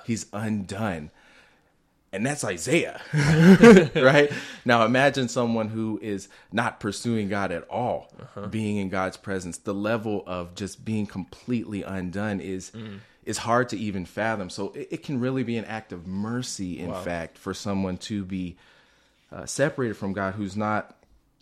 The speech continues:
Speaker 1: who's not, who's not really, um, seeking him or really desiring to be, uh,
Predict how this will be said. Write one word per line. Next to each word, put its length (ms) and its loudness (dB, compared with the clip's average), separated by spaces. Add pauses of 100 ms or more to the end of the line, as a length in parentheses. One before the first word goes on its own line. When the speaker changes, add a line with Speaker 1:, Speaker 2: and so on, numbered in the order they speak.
(540)
Speaker 1:
who's 180 -4
not, 220 -2
who's 160 -6
not 200 -2
really, 460 -6
um, 480 -12 (480)
seeking 440 -8
him 180 -8
or 100 -4
really 340 -2
desiring 560 -6
to 120 -16
be, 320 -10 (640)
uh, 340 -8